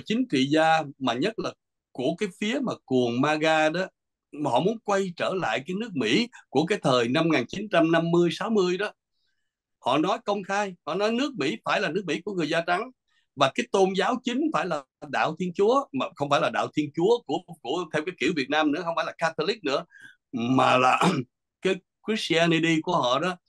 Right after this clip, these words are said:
là theo cái dạng của đạo Tin Lành, của Evangelical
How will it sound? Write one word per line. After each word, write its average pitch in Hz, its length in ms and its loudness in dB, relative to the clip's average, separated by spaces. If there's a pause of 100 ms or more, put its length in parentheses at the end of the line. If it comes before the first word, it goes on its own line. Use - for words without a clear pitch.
(360)
là 123 280 0
theo 156 180 -2
cái 185 180 -6
dạng 113 260 -2
của 151 140 -6
đạo - 240 -2
Tin 143 120 -2
Lành, 113 260 0 (160)
của 147 320 0
Evangelical 147 640 2